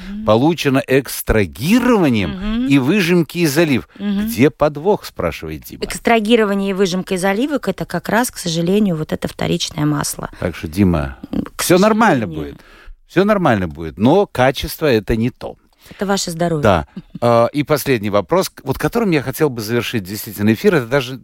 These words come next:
Speaker 2: такой полувопрос. "Италия — прекрасная страна", пишет Алексей, а почему именно оливки?
Speaker 1: Да потому что как-то у Кьяры получились оливки. <laughs>
Speaker 2: Ну, то есть каждый для себя страну открывает, кто-то через оливки,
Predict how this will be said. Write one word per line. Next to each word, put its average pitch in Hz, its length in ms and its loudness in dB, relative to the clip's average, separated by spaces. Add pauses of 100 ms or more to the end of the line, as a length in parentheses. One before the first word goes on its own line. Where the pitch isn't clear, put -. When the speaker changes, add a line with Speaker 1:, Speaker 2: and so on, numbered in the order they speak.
(140)
Speaker 2:
такой 107 220 -8
полувопрос. 80 580 -8 (260)
"Италия — 175 320 4
прекрасная 139 540 0
страна", 160 340 0
пишет - 280 -4
Алексей, 113 340 2
а - 20 0
почему - 300 0
именно 233 320 6
оливки? 120 500 -4 (1900)
Speaker 1:
Да 180 100 -8
потому 226 360 0
что - 140 -6
как-то - 320 -2
у 277 60 0
Кьяры 247 300 2
получились 226 600 0
оливки. 165 500 -4
<laughs> 240 60 4 (480)
Speaker 2:
Ну, 131 60 -6
то 165 60 4
есть 180 120 2
каждый 214 340 0
для 185 160 -2
себя 202 440 2
страну 170 420 0
открывает, 160 560 2
кто-то 190 260 -2
через 107 300 -4
оливки, 107 440 -2